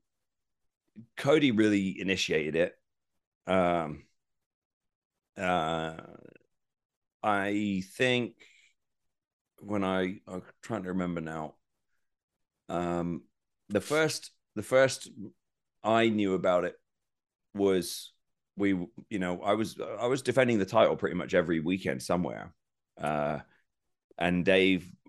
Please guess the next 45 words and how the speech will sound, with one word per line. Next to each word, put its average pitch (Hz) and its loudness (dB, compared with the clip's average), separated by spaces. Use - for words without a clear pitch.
Lagana 90 2
most 90 2
of 85 -6
the 78 -4
time 85 0
was 80 -2
coming 82 -2
with 87 0
me 82 -2
to - -14
document 73 0
it. 71 -14
Um, 76 -4
'cause 98 -4
that's, - 0
like, 185 2
what 147 0
people 175 0
don't 113 2
understand 92 0
is 76 -10
that, - -8
like, - -12
my 117 2
first - 2
year 101 6
and 90 4
a 87 2
bit 95 4
with 90 -2
the 95 4
N 95 4
W 87 4
A 80 4
is, 76 -6
uh, 64 -12
the 98 0
N 143 4
W 113 4
A 113 8
didn't 87 -4
pay 98 2
me 85 2
any 82 0
money. 76 -6